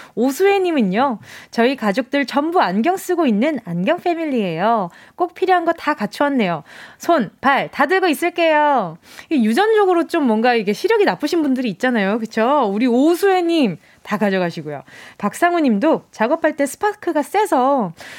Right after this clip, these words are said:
눈도 아프고 파편이 튀어서 안경에 스크래치가 가득이에요. 뽑아주세요.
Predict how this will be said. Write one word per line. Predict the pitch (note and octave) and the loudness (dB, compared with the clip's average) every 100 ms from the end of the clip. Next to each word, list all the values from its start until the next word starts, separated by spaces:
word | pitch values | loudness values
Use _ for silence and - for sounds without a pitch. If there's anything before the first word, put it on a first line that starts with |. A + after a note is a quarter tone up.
| - - | -8 0
눈도 | A3 B3 A3+ | 2 4 2
아프고 | E3 A#3 A3 | -2 -2 -2
파편이 | A#3 D#4+ F#4+ F4+ E4+ | -2 -4 -2 -2 -2
튀어서 | - D#4+ A#3 D#4 C#4+ E3 | -2 -2 0 0 -2 -2
안경에 | F3+ G3 A3+ | -4 -2 -2
스크래치가 | - - G4 - - | -4 -4 -4 -4 -8
가득이에요. | D#4+ A#3 F4+ D#4 C4 F3 - | -4 0 0 2 0 -2 -4
뽑아주세요. | F4 A4+ G#4+ A4 G4 F4+ F4 C4 | 0 0 0 0 2 4 2 0